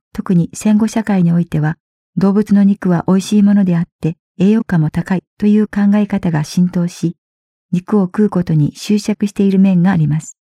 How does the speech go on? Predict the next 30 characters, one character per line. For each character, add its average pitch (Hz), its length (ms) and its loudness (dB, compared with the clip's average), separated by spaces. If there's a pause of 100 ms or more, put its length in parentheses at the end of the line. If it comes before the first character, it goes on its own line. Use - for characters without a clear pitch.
(520)
環 214 220 2
境 220 200 2
問 214 220 6
題 175 200 0
と 170 80 -2
い 175 80 4
う 175 100 4
の 156 100 0
は、 151 160 0 (300)
先 185 240 0
ほ 214 140 2
ど 202 100 2
も 196 100 4
言 190 80 0
っ - 40 -6
た - 160 -2
よ 190 140 2
う 175 60 2
に、 160 200 0 (320)
大 208 180 2
変 208 300 2
大 214 160 2
き 180 120 -2
な 170 120 2
問 175 240 4
題 180 180 0
で 180 80 0
す - 140 -8
か 151 100 -4
ら 151 160 -2